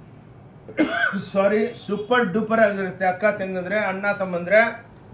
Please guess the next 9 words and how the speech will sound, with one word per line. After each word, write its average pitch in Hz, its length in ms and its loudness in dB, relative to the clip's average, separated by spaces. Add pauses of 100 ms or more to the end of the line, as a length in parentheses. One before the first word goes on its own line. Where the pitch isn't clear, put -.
ಬಂದು 240 400 6 (440)
ನೋಡಿ. 233 680 2 (240)
ತಗೋಬೇಕಂತ 220 720 2
ಏನ್ 202 600 2
ರೂಲ್ಸ್ 196 300 2
ಇಲ್ಲ. 185 260 2
ಭಾನುವಾರ 208 500 2
ಕ್ಲೋಸ್ 196 360 2
ಇರುತ್ತೆ. 202 680 2